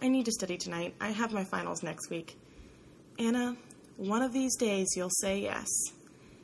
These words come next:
He smiles as I escape to the store floor. But I do places,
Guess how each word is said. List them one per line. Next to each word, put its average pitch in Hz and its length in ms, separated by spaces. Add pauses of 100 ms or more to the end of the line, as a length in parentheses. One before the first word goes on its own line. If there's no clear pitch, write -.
(120)
He 208 140
smiles 170 460
as 180 180
I 170 120
escape 165 400
to 170 100
the 165 80
store 160 280
floor. 170 460 (1500)
But 262 240
I 294 440
do 240 180
places, 226 880